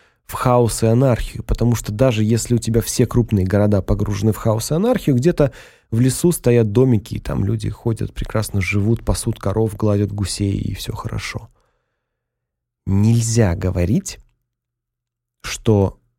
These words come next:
мы можем, ну, даже представить нельзя, чтобы мы взяли и осмыслили весь этот мир какой-то одной понятной фразой или каким-то даже очень длинным умозаключением.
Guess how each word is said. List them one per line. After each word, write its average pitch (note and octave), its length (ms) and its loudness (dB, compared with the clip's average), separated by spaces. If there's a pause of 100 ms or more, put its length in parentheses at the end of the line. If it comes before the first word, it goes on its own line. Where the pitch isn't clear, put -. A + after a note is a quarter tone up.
(120)
мы A2+ 260 6
можем, A2 600 4
ну, C3 120 2
даже A#2+ 240 2
представить - 720 0
нельзя, F#2 300 2
чтобы G2+ 260 -2
мы G2 120 2
взяли G#2 380 2
и G#2 320 0 (1300)
осмыслили G#2+ 920 2 (640)
весь G#2 460 0
этот - 480 -6
мир A#2+ 300 2
какой-то - 400 -2
одной F#2+ 580 2
понятной F2 500 0
фразой F2+ 480 -2
или F#2 200 -2
каким-то A2+ 580 0 (300)
даже B2 260 2
очень A#2 340 2
длинным A2 480 4
умозаключением. G2+ 920 -4